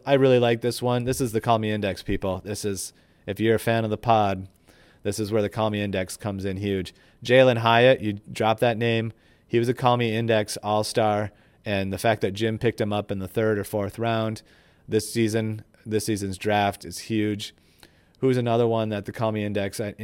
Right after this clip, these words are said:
um, Chris Godwin was another one that the Call Me Index targeted for me all those years back. It was one of the first years of the Call Me Index, and he was rated fairly high.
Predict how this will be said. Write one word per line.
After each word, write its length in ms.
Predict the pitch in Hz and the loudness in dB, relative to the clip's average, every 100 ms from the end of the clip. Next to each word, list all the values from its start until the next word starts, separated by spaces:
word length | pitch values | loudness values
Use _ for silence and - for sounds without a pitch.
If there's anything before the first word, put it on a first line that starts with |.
| 101 | -8
um, 340 | 98 98 98 - | -6 -6 -8 0
Chris 180 | 143 - | 0 2
Godwin 540 | 113 110 120 127 127 | 4 6 4 2 0
was 140 | 120 107 | -4 -2
another 260 | 110 117 | 0 2
one 160 | 123 123 | 2 0
that 140 | 110 | -4
the 80 | - | -8
Call 220 | - 123 | -2 0
Me 120 | 117 | 0
Index 400 | 117 120 117 - - 98 | 0 2 0 -2 -12 -14
targeted 460 | - 123 120 120 113 | -2 0 2 0 0
for 200 | 123 117 | 0 0
me 240 | 120 113 - _ _ - | 0 -2 -6 _ _ 0
all 160 | 113 | 2
those 220 | 113 110 | 4 2
years 220 | 113 107 104 | 2 0 0
back. 320 | 107 107 110 | 0 2 0
It 40 | |
was 120 | 98 | -4
one 120 | 107 110 | -2 -4
of 40 | |
the 80 | 98 | -2
first 220 | 110 101 | -2 -2
years 160 | 104 92 | -2 -4
of 40 | |
the 100 | 95 | -6
Call 140 | 101 | -6
Me 140 | 95 90 | -6 -6
Index, 420 | 95 95 95 - _ _ _ _ | -4 -4 -6 -12 _ _ _ _
and 140 | - 104 | -6 0
he 160 | 120 | 4
was 200 | 117 110 | 4 2
rated 320 | 104 107 104 101 | 2 2 2 0
fairly 320 | 107 107 104 | 0 0 2
high. 440 | 104 104 104 101 | 2 2 2 -4